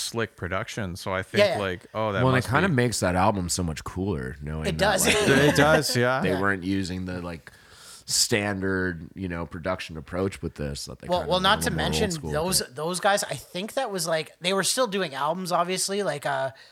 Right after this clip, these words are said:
Speaker 2: what's his name? Oh, Pelle Henriksen. He was, he was still doing stuff, like, obviously in Sweden and stuff. But when that album came out, there was so many bands that loved the style of that album that they were willing to work with him. Like Poison the Well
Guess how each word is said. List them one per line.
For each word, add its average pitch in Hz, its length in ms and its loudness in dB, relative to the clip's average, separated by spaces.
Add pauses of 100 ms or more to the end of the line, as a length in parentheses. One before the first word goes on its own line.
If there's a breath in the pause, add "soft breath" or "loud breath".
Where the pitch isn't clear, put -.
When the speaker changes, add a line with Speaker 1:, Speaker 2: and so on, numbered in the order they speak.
(160 loud breath)
Speaker 2:
what's 139 180 -12
his 131 100 -8
name? 131 200 -10
Oh, 139 160 -2
Pelle 151 400 -4
Henriksen. 165 600 -6 (500 soft breath)
He 190 220 -4
was, 220 260 0
he - 240 -6
was 196 140 0
still 214 420 2
doing 208 380 -2
stuff, - 520 -2
like, 147 340 -4 (320)
obviously 156 460 -2
in 139 80 -10
Sweden 156 360 -6
and 175 80 -4
stuff. 202 220 0 (320 loud breath)
But 165 100 -4
when 170 280 2
that 160 340 0
album 165 340 0
came 160 280 -4
out, 151 280 0 (280 loud breath)
there 165 200 0
was 165 120 0
so - 220 4
many 190 160 0
bands 156 400 -2
that 139 240 -2
loved 143 400 -4
the 143 80 -4
style 143 420 0
of 139 80 -6
that 139 160 -4
album 165 280 -2
that 151 120 -4
they 147 80 -6
were 139 80 -6
willing 143 220 -6
to 120 60 -10
work 131 180 -10
with 147 80 -12
him. 160 100 -4
Like - 180 -6
Poison 156 360 -6
the 139 80 -10
Well 143 460 -4